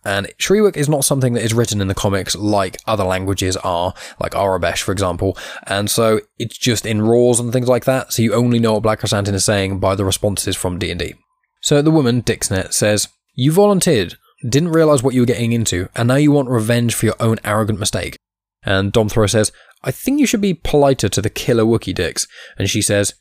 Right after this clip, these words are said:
"You volunteered, didn't realize what you were getting into, and now you want revenge for your own arrogant mistake. Sir, that was politer."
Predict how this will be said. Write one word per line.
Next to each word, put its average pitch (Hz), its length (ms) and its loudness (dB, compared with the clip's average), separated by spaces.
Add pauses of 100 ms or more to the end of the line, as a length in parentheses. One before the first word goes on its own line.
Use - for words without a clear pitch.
(440)
"You 208 120 4
volunteered, 214 680 2 (120)
didn't 151 220 2
realize 175 340 4
what 139 120 2
you 139 60 4
were 135 40 4
getting 135 180 0
into, 135 300 0 (100)
and 120 120 0
now 139 60 2
you 147 120 4
want 135 100 0
revenge 139 400 2
for - 120 0
your 127 180 2
own 147 220 2
arrogant 139 320 0
mistake. - 440 -4 (120)
Sir, 101 480 0 (380)
that 98 140 -2
was 92 120 -6
politer." 92 460 -2